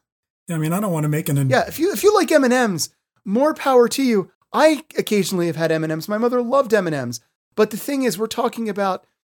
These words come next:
Speaker 2: you're distilling this experience down to this one degree of reward, and you've chosen fifteen calories worth of M and M's. <laughs>
Speaker 1: Yeah, I don't know. Maybe there's something to, to the M and M's and the cigarette. I mean, I don't want this to sound like an endorsement or anything.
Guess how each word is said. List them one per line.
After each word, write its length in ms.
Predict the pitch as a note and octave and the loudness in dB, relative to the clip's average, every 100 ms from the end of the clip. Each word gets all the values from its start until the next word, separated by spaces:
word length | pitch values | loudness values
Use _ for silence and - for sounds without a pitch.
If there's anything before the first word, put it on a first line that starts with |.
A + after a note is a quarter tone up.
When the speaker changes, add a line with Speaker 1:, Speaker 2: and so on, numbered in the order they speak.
| _ | _
Speaker 2:
you're 140 | F3 G3+ | -4 -2
distilling 680 | G3+ - - C#4 F4+ F4+ - _ | 0 -2 0 -2 -4 -6 -10 _
this 260 | - G3+ A3 | -4 -2 -2
experience 600 | A3 - A3 G#3+ G#3 F3 | -2 -2 0 0 0 -4
down 360 | - F3 E3+ D#3+ _ _ | -4 -4 -4 -6 _ _
to 100 | F3+ | -4
this 220 | E3+ E3 | -2 -4
one 260 | F3 A#3 A#3 | -2 -2 -2
degree 360 | G3+ E3+ F#3+ | -6 -6 -2
of 140 | F#3+ E3 | -2 0
reward, 640 | D3+ C#3 E3 D3+ G#2 - _ _ _ _ | -4 -2 0 0 -2 -10 _ _ _ _
and 140 | F#3+ F#3 | -2 0
you've 160 | G3 | -2
chosen 640 | - - A#3+ A#3+ G3 F3 D3+ _ _ _ _ - | 0 4 4 4 -2 -6 -8 _ _ _ _ -12
fifteen 800 | - C4+ C4+ - - C4+ C4+ C4 - | -2 0 0 -4 -4 -2 -2 -4 -8
calories 720 | - A#3 B3 B3+ B3+ B3 G3 | -8 -4 0 0 0 -4 -6
worth 320 | G#3 A3 G#3 | -2 -2 0
of 160 | G#3+ F#3+ | -2 0
M 200 | G#3 A3 | 0 0
and 120 | G3+ | 0
M's. 600 | G3+ G3 D#3 A2+ - - - _ - G5 D#5+ - - | 0 0 -4 -6 -6 -8 -14 _ -8 -8 -14 -20 -12
<laughs> 80 | C#4+ D4 - _ _ _ _ _ _ _ _ _ _ _ - | -8 -8 -12 _ _ _ _ _ _ _ _ _ _ _ -14
Speaker 1:
Yeah, 240 | C3+ D3 | -10 -8
I 40 | E3+ | -6
don't 140 | G3+ | -4
know. 180 | A3 C4 | -2 0
Maybe 260 | D#3+ G#3 A3 | -2 -2 -2
there's 240 | G3+ F#3 | -2 -2
something 480 | G3 G3+ F#3+ F3+ E3+ | -2 -4 -2 -2 -2
to, 300 | - D3+ D3 | -4 -4 -2
to 220 | C3 - | -4 -4
the 220 | D3+ C#3 C#3 | -4 -2 -2
M 160 | F3 | 0
and 100 | E3 | 0
M's 240 | E3+ F3 D3 | 0 0 0
and 240 | D3 D#3 | -2 -2
the 60 | B2+ | -2
cigarette. 640 | - C#3+ E3+ F3 F3+ D3 | -2 -2 -4 -4 -6 -4
I 80 | C3 | -2
mean, 160 | C3+ | -2
I 60 | D3 | -4
don't 100 | D3+ | -4
want 140 | D3 | -6
this 140 | C#3+ B2+ | -4 -6
to 100 | B2+ | -4
sound 240 | - C#3+ | -4 -4
like 120 | C#3+ C3+ | -4 -2
an 100 | B2 | 0
endorsement 540 | A2+ B2+ D3 - A#2 | 0 -2 -2 -2 -2
or 120 | A#2 | -2
anything. 560 | A#2 B2 - A#2+ A#2 | -4 -6 -4 -4 -4